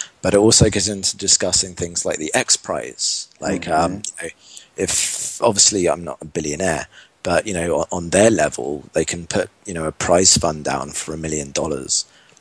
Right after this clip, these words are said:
Speaker 1: and then have nine teams spend two million dollars each
Speaker 2: Mm-hmm.
Speaker 1: trying to solve a problem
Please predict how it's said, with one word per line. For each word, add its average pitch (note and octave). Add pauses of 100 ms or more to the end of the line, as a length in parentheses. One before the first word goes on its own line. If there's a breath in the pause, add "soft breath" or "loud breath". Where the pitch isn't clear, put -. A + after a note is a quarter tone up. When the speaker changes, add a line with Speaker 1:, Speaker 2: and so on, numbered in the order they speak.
Speaker 1:
and E2
then E2 (100)
have -
nine E2
teams D2
spend D#2
two A#2
million E2+
dollars D#2
each -
Speaker 2:
Mm-hmm. F2+
Speaker 1:
trying F#2
to G2+
solve E2
a -
problem E2